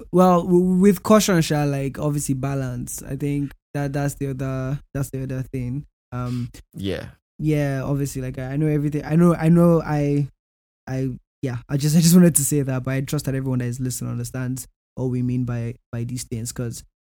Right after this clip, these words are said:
Speaker 1: yeah, I think we live in this world where everything just has to be black and white for some people, and I don't, I don't get it. Like, there's always, like, again, w-, w-, there always has to be a simple answer to everything, and people don't seem to have the ability to hold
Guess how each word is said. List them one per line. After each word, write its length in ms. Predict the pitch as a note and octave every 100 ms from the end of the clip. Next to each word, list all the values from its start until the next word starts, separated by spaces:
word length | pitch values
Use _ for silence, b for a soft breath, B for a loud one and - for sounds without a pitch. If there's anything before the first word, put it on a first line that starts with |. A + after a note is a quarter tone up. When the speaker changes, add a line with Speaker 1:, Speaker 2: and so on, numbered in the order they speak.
| _
Speaker 1:
yeah, 280 | C3 B2+ - -
I 100 | C#3
think 160 | D3
we 80 | C3+
live 160 | C3+ B2+
in 80 | B2
this 180 | C3
world 240 | C3 B2+ B2+
where 300 | B2 B2+ A#2+
everything 380 | C3+ C3+ B2+ B2
just 160 | B2 A#2+
has 220 | B2 -
to 80 | A#2+
be 100 | A#2
black 240 | B2 A#2+
and 100 | A#2+
white 220 | A#2+ B2 -
for 80 |
some 200 | A#2+ A#2
people, 420 | A#2+ A#2+ - C#3 C3
and 300 | A#2 A#2 -
I 140 | A#2
don't, 400 | A#2+ B2 A#2+ A2+ -
I 80 | A#2+
don't 160 | C3
get 260 | B2 A2+ A#2
it. 140 | C3 - - -
Like, 200 | A#2+ A#2+ - _ _ _ -
there's 140 | C#3+
always, 380 | D3+ E3 D#3+ -
like, 140 | D#3
again, 260 | D#3 D#3 E3
w-, 200 | D3 - -
w-, 160 | E3+
there 120 | D#3+ E3+
always 200 | F3 F3+
has 140 | E3
to 60 | C#3
be 100 | D3
a 40 |
simple 420 | C#3+ D3+ C#3 C#3+
answer 320 | C#3 C3+ C#3 B2+
to 180 | - B2+
everything, 460 | B2+ B2+ C3 B2
and 260 | B2 B2 A#2 - _ -
people 320 | D#3 D#3+ D#3+ D3 -
don't 220 | D3+ D3
seem 160 | D3+ C#3
to 120 | C3+
have 220 | C#3 C3+
the 60 | C3
ability 380 | B2+ C3+ B2+ C3
to 180 | C3 B2
hold 460 | C#3+ C3+ C3 C3+